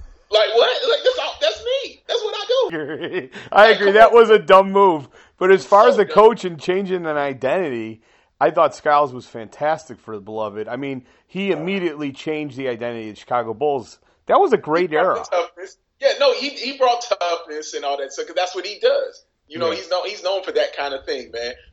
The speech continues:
Speaker 1: But I saw the way he was doing Ben Gordon, and I saw the love he had for Kirk over Ben, and
Speaker 2: Yeah.
Speaker 1: it was ridiculous, okay? And you saw, you would watch it when Ben Gordon make one mistake, and Ben Gordon's out the game,
Speaker 2: Totally agree.
Speaker 1: period.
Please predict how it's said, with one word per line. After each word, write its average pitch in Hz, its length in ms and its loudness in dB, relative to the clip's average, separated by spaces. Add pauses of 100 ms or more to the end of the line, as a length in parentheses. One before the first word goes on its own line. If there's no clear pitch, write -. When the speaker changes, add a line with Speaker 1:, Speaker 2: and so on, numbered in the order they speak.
Speaker 1:
But 175 100 4
I 208 100 2
saw 214 300 2
the 202 80 -2
way 175 160 -4
he 170 120 -12
was 147 100 -16
doing 139 300 -12
Ben 127 180 -14
Gordon, 104 360 -18 (680)
and 170 120 2
I 180 140 2
saw 196 340 2
the 175 80 2
love 156 360 -2
he 151 200 -12
had 139 280 0
for 151 120 -8
Kirk 127 380 -8
over 139 240 -2
Ben, 101 380 -16 (380)
and 151 120 2
Speaker 2:
Yeah. 104 80 0
Speaker 1:
it 95 40 -4
was 95 120 -8
ridiculous, - 720 -18
okay? 147 480 0
And 160 100 -10
you 202 60 -14
saw, 240 340 2
you 392 80 2
would 190 160 -2
watch 160 260 -2
it 262 200 -8
when 240 160 -6
Ben 269 160 -6
Gordon 240 260 2
make 208 180 -4
one 208 140 -4
mistake, 185 420 -4
and 160 120 -8 (100)
Ben 190 160 -4
Gordon's 180 380 0
out - 180 -2
the 135 60 -20
game, 117 280 -10
Speaker 2:
Totally 143 280 -2
agree. 135 100 -4 (140)
Speaker 1:
period. - 160 -18